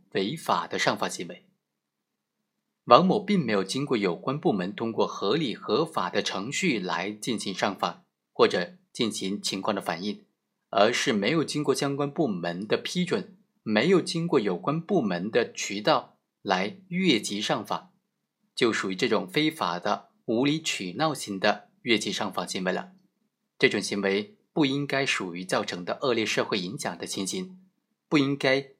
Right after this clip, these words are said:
将它归责于崔某的裁判行为。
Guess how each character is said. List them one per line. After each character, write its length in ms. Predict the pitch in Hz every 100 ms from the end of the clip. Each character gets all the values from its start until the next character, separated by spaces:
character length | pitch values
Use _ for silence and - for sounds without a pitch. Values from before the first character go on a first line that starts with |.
| _
将 260 | - 131 127
它 240 | - 131
归 340 | 131 - 170 175
责 300 | - - 90
于 260 | 92 110
崔 280 | - - 165
某 280 | 165 101 87
的 360 | - 92 - - -
裁 240 | - 92
判 180 | 131 139
行 200 | - 85
为。 200 | 82